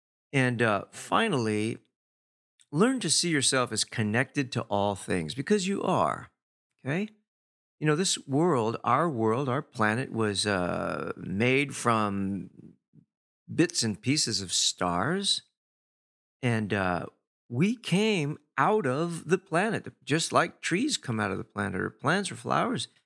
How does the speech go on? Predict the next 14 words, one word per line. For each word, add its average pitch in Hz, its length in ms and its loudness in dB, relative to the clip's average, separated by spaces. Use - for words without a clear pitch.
come 127 80 0
out 131 140 2
of 127 80 -4
the - 60 -12
planet. 165 380 -2
We 180 140 2
are 180 220 0
intimately 180 600 0
connected 139 720 -4
with 135 200 -2
everything 131 540 0
around 139 380 0
us, - 160 -8
with - 160 -12